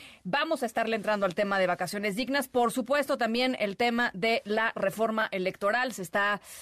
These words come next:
eh, debatiendo, eh, la, pues, la propuesta del presidente López Obrador y el famosísimo Plan B, que ya está,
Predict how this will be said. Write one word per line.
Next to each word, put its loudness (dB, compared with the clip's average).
eh, 2
debatiendo, 2
eh, 2
la, 0
pues, -6
la -6
propuesta -4
del -2
presidente -2
López -2
Obrador 2
y 0
el 2
famosísimo -2
Plan 0
B, 0
que -2
ya 2
está, -2